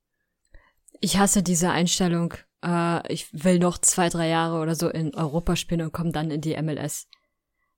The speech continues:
So jung ist Götze nun auch nicht mehr. Ähm, und man muss auch sagen, in den letzten Jahren hat er nun auch nicht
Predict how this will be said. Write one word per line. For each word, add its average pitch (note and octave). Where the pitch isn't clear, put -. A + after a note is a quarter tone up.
So E3+
jung F#3+
ist -
Götze F#3
nun F3
auch E3+
nicht G#3+
mehr. A3+
Ähm, F3
und F3
man F3
muss F3
auch F3+
sagen, F#3
in -
den E3+
letzten F3
Jahren F3
hat F3
er F3
nun E3
auch D#3+
nicht -